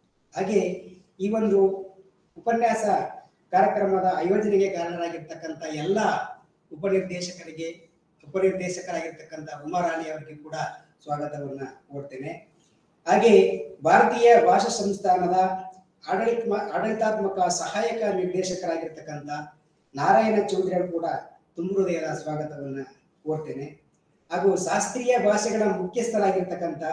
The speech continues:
ಧರ್ಮೇಶ್ ಫರ್ನಾಂಡಿಸ್ ಅವ್ರಿಗೂ ಕೂಡ ಈ ಒಂದು ಸರ್-, ಸಂದರ್ಭದಲ್ಲಿ ಸ್ವಾಗತವನ್ನ ಕೋರ್ತೇನೆ.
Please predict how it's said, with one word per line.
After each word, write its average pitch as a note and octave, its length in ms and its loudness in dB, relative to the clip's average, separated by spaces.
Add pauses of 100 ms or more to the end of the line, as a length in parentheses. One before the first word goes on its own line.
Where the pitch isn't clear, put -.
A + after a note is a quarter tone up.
(480)
ಧರ್ಮೇಶ್ A3+ 500 0
ಫರ್ನಾಂಡಿಸ್ G3 440 2
ಅವ್ರಿಗೂ F3 220 0
ಕೂಡ F3 180 -4 (280)
ಈ E3 40 -8
ಒಂದು E3 200 -2
ಸರ್-, E3 440 -10
ಸಂದರ್ಭದಲ್ಲಿ D#3 600 -8
ಸ್ವಾಗತವನ್ನ D3 600 -10 (260)
ಕೋರ್ತೇನೆ. - 460 -18